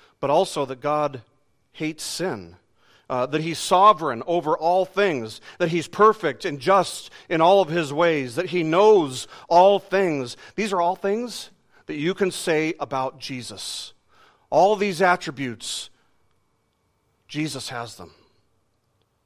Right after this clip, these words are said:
So much for the idea that Jesus was, I don't know, just a hippie who was, like, two thousand years ahead of his time, right?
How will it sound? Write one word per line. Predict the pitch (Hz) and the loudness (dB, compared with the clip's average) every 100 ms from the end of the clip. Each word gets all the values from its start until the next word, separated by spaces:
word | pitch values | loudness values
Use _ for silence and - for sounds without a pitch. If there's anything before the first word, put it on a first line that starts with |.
| _ _ | _ _
So | - 185 | -2 -2
much | 175 | -2
for | - | -4
the | 160 143 | -4 -2
idea | 131 135 135 | -2 -4 -4
that | 113 117 | -4 -10
Jesus | 117 131 127 117 - | -12 -14 -12 -14 -14
was, | 113 107 - - _ _ _ _ _ _ _ _ _ - | -16 -14 -16 -18 _ _ _ _ _ _ _ _ _ -20
I | |
don't | 107 | -18
know, | 87 101 _ | -18 -20 _
just | - 131 | -20 -18
a | 101 | -16
hippie | 131 120 101 | -16 -16 -18
who | 113 | -16
was, | 107 104 | -16 -14
like, | 104 | -16
two | - 117 | -16 -14
thousand | 120 113 104 107 | -12 -12 -14 -14
years | 110 107 98 | -14 -14 -16
ahead | 101 | -18
of | 107 | -18
his | 95 | -18
time, | - 127 98 87 | -20 -18 -20 -20
right? | 92 120 | -20 -20